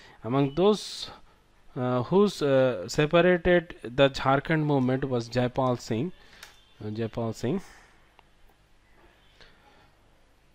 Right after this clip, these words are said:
ये थे Oxford रिटर्न tribal क्रिश्चियन,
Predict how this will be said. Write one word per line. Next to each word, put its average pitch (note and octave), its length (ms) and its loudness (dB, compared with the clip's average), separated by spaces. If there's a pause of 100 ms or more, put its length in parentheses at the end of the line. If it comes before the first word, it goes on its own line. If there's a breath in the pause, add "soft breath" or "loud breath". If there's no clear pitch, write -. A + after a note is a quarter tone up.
(100)
ये D3+ 260 0
थे E3+ 360 4
Oxford D#3 580 0
रिटर्न D#3+ 440 2
tribal C#3+ 520 2
क्रिश्चियन, G2+ 560 -8